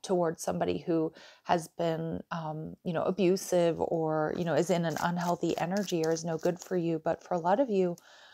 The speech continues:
oh, this is good news, all right? And we see responsibility. Some of you, they might come in and tell you there's been some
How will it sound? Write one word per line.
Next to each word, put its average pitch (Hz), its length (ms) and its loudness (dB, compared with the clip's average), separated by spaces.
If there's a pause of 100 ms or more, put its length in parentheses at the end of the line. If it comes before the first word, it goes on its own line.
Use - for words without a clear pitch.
(360)
oh, 339 280 6
this 185 240 -2
is - 100 -2
good 180 240 4
news, 185 440 4
all 185 160 8
right? 190 320 8
And 190 120 0
we 185 80 2
see 190 200 2
responsibility. 185 760 4
Some 233 280 6
of 311 120 4
you, 294 100 6
they 233 140 4
might 214 220 2
come 220 180 0
in 214 80 2
and 208 120 2
tell 214 180 2
you 214 120 6
there's 196 280 4
been 196 240 4
some 190 240 -2